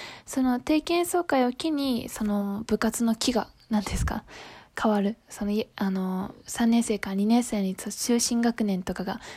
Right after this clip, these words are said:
移るっていうのがあったんで、なんで大学二年生、その秋の定期演奏会終わってから大学三年生の定期演奏会までが自分がその部長をやってたんですけど、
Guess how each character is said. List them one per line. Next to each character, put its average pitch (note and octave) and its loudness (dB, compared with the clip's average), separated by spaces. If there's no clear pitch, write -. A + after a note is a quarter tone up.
移 B3+ 0
る A3+ 6
っ G#3 4
て - -6
い F#3+ 0
う G3+ -6
の G3 2
が F#3+ 0
あ G3 0
っ G3 0
た G3 -4
ん G3 -2
で、 B3 0
な B3+ 0
ん A#3 4
で G#3 4
大 A#3 2
学 A3+ 0
二 A#3+ 4
年 B3+ 2
生、 A#3 -2
そ G#3+ -4
の - 0
秋 C4 4
の G#3 0
定 A#3 2
期 A#3+ -2
演 A#3+ 2
奏 A#3 -4
会 - -4
終 A3+ 0
わ A#3+ 6
っ C4 -2
て D4+ 0
か D4 0
ら A#3+ 4
大 A3+ 4
学 B3 0
三 C4+ -2
年 C#4 2
生 D4 -4
の D4 2
定 A#3+ 4
期 B3+ 0
演 B3+ 2
奏 C4+ 2
会 A#3 -2
ま A3+ 4
で A3 -2
が A3+ 2
自 G#3+ 0
分 G3+ 2
が G#3 2
そ A3 -6
の F#3+ 0
部 F#3 -4
長 - -4
を G3+ 2
や G3+ 2
っ - -6
て - -4
た G#3 -4
ん G3+ -4
で G#3 -6
す - -12
け G#3 -6
ど、 G#3 -2